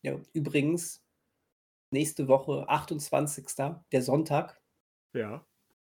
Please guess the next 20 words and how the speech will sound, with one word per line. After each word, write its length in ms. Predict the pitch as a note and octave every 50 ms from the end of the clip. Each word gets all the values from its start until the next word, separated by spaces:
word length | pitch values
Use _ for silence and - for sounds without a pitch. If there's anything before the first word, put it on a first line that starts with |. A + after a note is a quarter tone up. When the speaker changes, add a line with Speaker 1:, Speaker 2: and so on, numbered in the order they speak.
| _ _ _ _
Speaker 1:
Im 140 | - D3+ C#3
Jahr 180 | C#3 D3+ D3+ D#3+
neunzehnhundertdreiundneunzig. 1300 | D#3 D3+ D#3 F3 E3+ - E3 D3 C3+ - C#3 - C3+ E3 G3 G#3+ G3 E3+ D3 C#3 C3+ C3+ - - C3+
Speaker 2:
Oh 120 | B2+ G2+ A2
je. 320 | A2+ A2 A2 G#2 G#2+ G#2+ - _ _ _ _ _ _ _ _ _ _ _ _ _ _ _ _ _ _ _ _ _ _ _ _ _ _ _ _ _ _ _
Speaker 1:
Da 60 | B2 G#2
Speaker 2:
Ja. 160 | G#2 B2 B2
Speaker 1:
war, 360 | C3 C#3 D#3+ D#3 - - - -
fand 320 | - - D3+ D3+ F#3 G3 -
an 140 | D3 C#3+ C#3+
dem 200 | D#3 D#3+ F#3+ -
Tag 260 | - D3+ D#3+ D#3 -
die 140 | - - D#3+
Erstausstrahlung 840 | D#3 E3+ E3+ - - - D3+ C#3+ - - - C3+ C3+ C#3 C#3 D3+ D3+
von 240 | - - C#3+ C3+ B2
Mighty 320 | B2 C#3 D#3+ D#3+ - F3
Morphin 340 | D3 C3 C3 C#3 - D3+ D3
Power 320 | - C3+ C3+ C3+ C3 A#2+
Rangers 360 | A2+ A2+ A#2 - A#2+ A#2+ -
statt. 260 | - - B2 B2 -